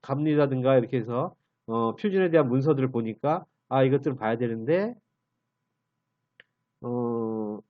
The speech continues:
어, 급히 만들다 보니까 디비하고 상관없는 표준을 이렇게 만들어가는 겁니다. 적용되고 있는가.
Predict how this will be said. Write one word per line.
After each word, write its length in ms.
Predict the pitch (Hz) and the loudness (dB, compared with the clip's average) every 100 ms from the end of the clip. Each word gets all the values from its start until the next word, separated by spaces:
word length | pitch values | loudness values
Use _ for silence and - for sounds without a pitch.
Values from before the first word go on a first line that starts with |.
| _ _ _ _ _ _ _ - | _ _ _ _ _ _ _ -14
어, 140 | 117 - | -12 -4
급히 240 | 196 - | 0 2
만들다 420 | 190 123 139 139 | 2 2 2 2
보니까 320 | 120 104 92 - | 2 -2 -10 -12
디비하고 300 | - 151 180 | -2 2 2
상관없는 460 | 175 247 262 220 170 | 2 0 0 0 -2
표준을 260 | 190 165 | -4 -4
이렇게 140 | 127 117 | -6 -8
만들어가는 500 | 92 110 117 101 87 | -10 -6 -6 -6 -10
겁니다. 220 | 78 80 _ _ _ _ _ _ 135 | -18 -20 _ _ _ _ _ _ -8
적용되고 420 | 127 127 143 135 120 | -4 -2 0 0 0
있는가. 360 | 98 87 80 | -2 -10 -18